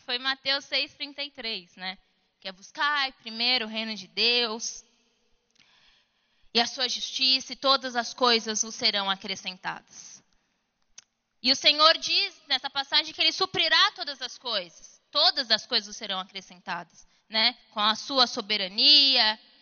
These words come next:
E que bênção maravilhosa receber do Senhor que todas as coisas vos serão acrescentadas. E que só, eu só preciso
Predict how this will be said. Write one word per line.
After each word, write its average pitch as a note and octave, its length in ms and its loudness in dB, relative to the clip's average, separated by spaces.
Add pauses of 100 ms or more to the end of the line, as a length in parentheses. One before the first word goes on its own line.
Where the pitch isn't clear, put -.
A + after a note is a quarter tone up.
E C4+ 120 2
que - 160 0
bênção F4 580 4
maravilhosa A#3+ 960 0
receber B3+ 800 0
do D#4 160 -6
Senhor C#4+ 600 2
que - 220 -6 (400)
todas F#4 320 0
as A#3 180 -10
coisas F#3+ 400 -14
vos G3 100 -20
serão F#3 280 -6
acrescentadas. F#3+ 640 -4
E B3+ 80 -2
que D#4 160 -2
só, D#4 220 2
eu C4+ 140 6
só E4+ 180 2
preciso F4 680 -2